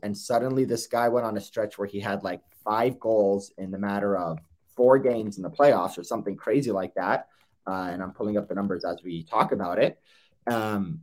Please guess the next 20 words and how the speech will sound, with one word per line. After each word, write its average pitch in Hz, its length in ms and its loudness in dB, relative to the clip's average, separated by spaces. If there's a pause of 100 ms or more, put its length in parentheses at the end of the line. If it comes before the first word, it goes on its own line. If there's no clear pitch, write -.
but 131 160 4
they 170 100 6
were 160 160 10
all 156 140 8
big 160 240 2
goals. - 420 2
The 110 120 -4
Saint 143 240 2
Louis 151 240 4
Blues 143 340 2
game 120 200 2
in 110 100 -6
game 117 200 0
six, - 380 0
the 113 120 -2
game 131 200 4
that 113 160 2
the 110 120 0
Avalanche, 113 460 0
like, 87 160 -6